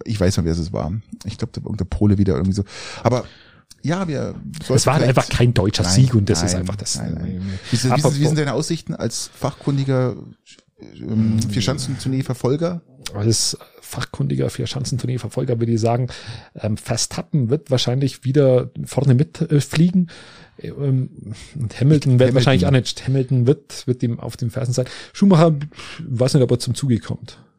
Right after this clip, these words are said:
Speaker 1: Mei-, wir haben ja auch Sven Hannawald. Man darf's auch nicht vergessen, der hat ja auch noch seine Chance. Also der könnte auch noch gewinnen. Also, ja, wir werden's erleben, oder? <laughs> Also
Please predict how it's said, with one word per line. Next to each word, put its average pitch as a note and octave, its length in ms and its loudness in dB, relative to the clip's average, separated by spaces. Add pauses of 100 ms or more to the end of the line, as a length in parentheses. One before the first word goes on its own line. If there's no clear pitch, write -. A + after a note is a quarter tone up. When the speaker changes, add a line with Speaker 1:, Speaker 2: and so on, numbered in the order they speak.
(420)
Speaker 1:
Mei-, A#2+ 180 -2
wir B2 160 0
haben C3+ 100 2
ja C#3 60 0
auch B2+ 120 -2
Sven A2 160 0
Hannawald. F#2 560 -2
Man G#2 120 0
darf's - 220 -2
auch - 100 -4
nicht A#2+ 120 2
vergessen, G#2+ 540 -6
der G#2 120 -2
hat G#2+ 100 2
ja - 60 0
auch - 60 4
noch F#2+ 80 4
seine - 160 0
Chance. - 400 -6
Also G#2+ 160 -4
der - 100 -2
könnte - 240 -4
auch G2+ 100 2
noch F#2 160 0
gewinnen. - 460 -6
Also, F#2+ 300 -2 (920)
ja, A#2+ 80 6
wir B2 60 4
werden's E3+ 180 0
erleben, F#3+ 280 0
oder? F3+ 300 2
<laughs> - 80 -12
Also D3+ 260 2